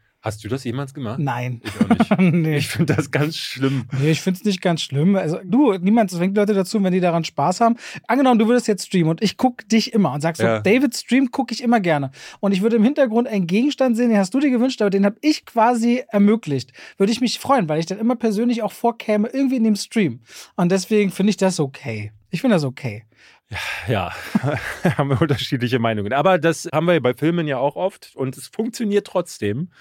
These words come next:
Speaker 2: Irgendwie.
Speaker 1: Herzlich willkommen daher zur hundertneunundsechzigsten Folge
Speaker 2: Von
Speaker 1: Zwei
Speaker 2: Wie
Speaker 1: Pech
Speaker 2: und
Speaker 1: Schwafel.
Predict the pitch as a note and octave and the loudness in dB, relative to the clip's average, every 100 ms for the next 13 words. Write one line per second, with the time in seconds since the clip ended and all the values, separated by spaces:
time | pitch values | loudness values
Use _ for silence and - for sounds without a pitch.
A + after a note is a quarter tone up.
0 | - G3 E3+ D#3 D#3 D3+ E3 G3 F#3+ E3 | -4 0 2 4 4 4 2 0 -2 0
1 | F3+ F3 D#3+ D3+ C3+ - C#3+ C3+ B2+ E3 | 0 2 2 2 0 0 2 2 2 -2
2 | E3+ C#3+ C#3+ E3+ A3 G#3+ E3+ F3+ D3 - | -2 -2 0 2 2 0 0 -2 -2 -4
3 | E3 - D#3+ D3+ D#3+ D3 B2+ A2+ B2+ F3 | -6 -4 -8 -2 2 2 2 0 0 2
4 | G3 C3+ A#2+ B2+ _ - G2 G2+ G2 G#2 | 2 2 -4 -12 _ -16 -6 -4 -2 -2
5 | E3+ - D#3 E3 G#3+ C4 - D3+ F#2+ G2+ | -4 -4 0 2 2 0 -6 -6 -4 -4
6 | - - D3+ D#3+ A#3 F#4+ E4+ - - C4 | -8 -6 -2 2 4 4 2 -18 -8 -2
7 | D4 D#4+ D4 C4 A3+ G#3 F#3+ E3+ D#3 | -2 -2 -2 -2 -2 -4 -6 -8 -10